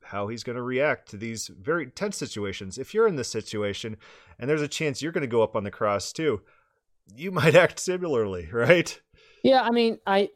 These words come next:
Speaker 2: I guess what the, the thing is, um, w-, well, let me say, I do agree with you that he didn't say this in, in a public scene. This was a,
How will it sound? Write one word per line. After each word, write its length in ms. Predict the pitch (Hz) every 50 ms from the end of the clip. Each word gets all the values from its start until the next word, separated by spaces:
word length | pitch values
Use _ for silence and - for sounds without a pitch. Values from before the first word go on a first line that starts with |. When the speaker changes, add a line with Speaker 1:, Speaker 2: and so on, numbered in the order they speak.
| _ _ _ _ _ - - 127
Speaker 2:
I 120 | 165 170
guess 240 | 170 185 180 - -
what 340 | 170 160 156 151 151 - -
the, 140 | 165 160 156
the 140 | 160 160 139
thing 220 | 151 160 147 143
is, 360 | 143 139 131 120 117 - - _ _ _ _ _ _ _ _ _ -
um, 460 | 139 131 127 123 120 120 120 120 - - - _ _ _ _ _ -
w-, 200 | - - - 208
well, 100 | 202 196
let 120 | 190 214 226
me 80 | 220
say, 240 | 196 - 175 147 143 -
I 140 | 143 147 151
do 160 | 156 190 180
agree 260 | 160 131 143 160 175
with 160 | 165 143 -
you 100 | 139 131
that 160 | 123 127 123 120
he 100 | 139 135
didn't 260 | 143 139 131 120 -
say 260 | - - 156 156 143
this 320 | 120 113 110 110 - - -
in, 100 | 156 143
in 140 | - - 131
a 60 | 120
public 340 | - - 151 131 120 110 -
scene. 320 | - - 170 147 123 113
This 160 | 120 120 - -
was 140 | 127 123
a, 200 | 123 117 117 117